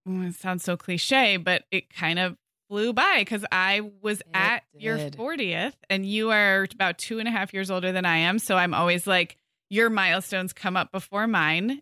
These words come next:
Speaker 1: And I'm, like, not even, I mean, I'm forty-two and a half now. I'm like, so I remember your fortieth
Speaker 2: Yeah.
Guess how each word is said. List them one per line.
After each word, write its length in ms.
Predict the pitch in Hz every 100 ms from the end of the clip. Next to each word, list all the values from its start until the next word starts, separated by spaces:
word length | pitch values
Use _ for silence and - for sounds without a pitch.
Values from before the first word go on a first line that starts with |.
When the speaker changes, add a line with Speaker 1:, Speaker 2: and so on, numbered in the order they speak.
| _
Speaker 1:
And 160 | 180 170
I'm, 360 | 208 269 247 _ _ _ _
like, 300 | 190 190 - -
not 260 | 190 185
even, 360 | 190 185 180 175 -
I 60 |
mean, 160 | 196 196
I'm 240 | 123 208
forty-two 540 | 233 - 220 226 233 233
and 60 | 208
a 40 |
half 380 | 240 285 - 180
now. 140 | 170
I'm 140 | 170 233
like, 300 | 226 220 - _
so 200 | - 233
I 120 | 196
remember 460 | 226 220 214 254 285
your 240 | 233 240
fortieth 340 | 240 226 196 175
Speaker 2:
Yeah. 260 | 185 196